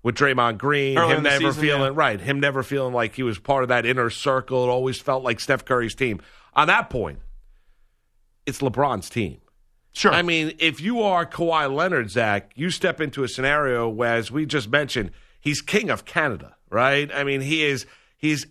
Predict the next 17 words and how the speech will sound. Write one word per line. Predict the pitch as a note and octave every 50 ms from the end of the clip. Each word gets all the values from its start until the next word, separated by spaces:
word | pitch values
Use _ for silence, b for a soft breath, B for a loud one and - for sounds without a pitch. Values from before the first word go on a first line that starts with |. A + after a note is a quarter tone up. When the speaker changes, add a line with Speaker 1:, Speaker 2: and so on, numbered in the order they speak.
| -
Speaker 1:
absolutely | F#3 G#3 G#3+ G#3 - - - F#3 F3 D#3+ D#3 D3 C#3
adored, | B2 A2 - - D#3 D#3+ E3+ E3+ D#3+ B2
loved. | C3+ C3+ C#3 D#3 D#3+ D#3 D3 C#3 A#2 A2+
That | E3+ F#3 G3 F#3
is | F3 D#3 C3 -
his | - - E3+ F3+ D#3+ -
franchise. | - - D#3 E3 E3 E3 E3 - - D#3 C3+ C3 B2+ B2 A#2 -
He's | - - G3+ F3 C#3
Mister | C#3+ E3 F3 - - D#3 -
Toronto | - C#3 C#3+ D3+ D3 C#3+ C#3 C3 A#2
Raptor. | A2 C#3 D#3+ E3+ - - - C3 A#2+ A2+ G2+ B B B B B B
If | - C#3 C#3
he | F#3+ A3
never | A3 A3 A3 G3 F3+
plays | - - - F#3+ F3+ E3 C#3
another | D#3+ D#3 D#3+ E3 D#3+ D#3 C3
day | G2+ F#2 C3+ D3 E3 E3 D#3+ D3 C3+ A#2+ A2+ G#2+